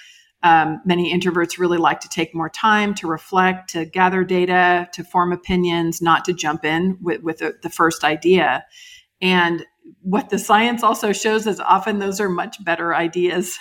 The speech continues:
<laughs> than the people like myself that might get really inspired and excited and start sharing ideas at the beginning. So we had a lot of good fun in the, in the Quiet Revolution team,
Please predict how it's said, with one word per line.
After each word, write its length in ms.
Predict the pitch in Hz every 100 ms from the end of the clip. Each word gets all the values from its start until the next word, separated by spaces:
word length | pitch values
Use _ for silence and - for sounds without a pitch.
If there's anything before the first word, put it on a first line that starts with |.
| -
<laughs> 140 | - -
than 300 | 262 277 -
the 140 | - -
people 500 | 359 - - 277 - - - -
like 260 | 247 254 240
myself 480 | 226 - 226 226 233
that 180 | 202
might 200 | 214 202
get 220 | 196 190 180
really 300 | 208 202 196
inspired 540 | 185 185 190 190 196
and 140 | 196 185
excited 600 | - 185 190 233 262 330 - - - -
and 180 | 185 180
start 300 | 196 190 -
sharing 400 | 190 190 185 170
ideas 420 | 170 180 170 -
at 160 | 170
the 80 | 160
beginning. 560 | 165 160 170 180 185 202
So 400 | - 202 180 180 - _
we 100 | 254
had 160 | 262 240
a 60 |
lot 200 | 190 180
of 80 | 175
good 140 | 180 175
fun 380 | 165 170 180 -
in 140 | 175 175
the, 300 | 170 165 -
in 60 | 185
the 100 | 185
Quiet 340 | 185 170 160
Revolution 600 | 175 175 175 170 185 165
team, 500 | - 180 180 196